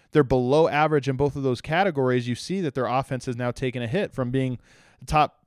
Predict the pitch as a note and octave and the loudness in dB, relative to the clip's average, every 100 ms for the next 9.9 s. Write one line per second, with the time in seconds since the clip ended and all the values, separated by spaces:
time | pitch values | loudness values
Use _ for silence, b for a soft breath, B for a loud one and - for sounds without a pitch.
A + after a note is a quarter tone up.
0 | - - E3 D3+ D3+ D3+ - - D3+ - | -10 -2 0 0 0 -2 -2 -4 -2 -2
1 | - C#3 C#3+ C3+ B2+ - _ _ _ _ | -4 -4 2 2 0 -6 _ _ _ _
2 | _ - D#3 D3 - A#3+ G3 - D3+ C#3 | _ -6 0 0 0 0 -2 -2 -4 -4
3 | C3+ A#2+ C#3+ C3+ - b b b C3 C#3+ | -4 -4 -2 -2 -4 b b b -2 0
4 | D3 - D3+ C3+ D3 C#3 B2 - E3+ C3 | 0 0 0 0 -2 -4 -4 -6 -6 -6
5 | C3 B2+ A2+ D3 C3 - b b b b | -6 -6 -6 -8 -8 -16 b b b b
6 | - - - - A#2+ C3+ B2+ A#2+ - G3 | -20 -20 -20 -20 -2 2 4 2 0 -2
7 | - G#3+ F#3 - F3 - F#3 F#3+ C#3 C3 | -2 -2 -2 -2 -6 -4 -6 -2 -2 -2
8 | - D3 D3 C#3+ - - D3 C#3 B2+ A#2+ | -4 -6 -6 -6 -10 -10 -8 -8 -8 -8
9 | A#2+ B2+ - A#2+ A2+ A#2 B2+ C3+ | -6 -6 -6 -8 -4 -2 -2 -2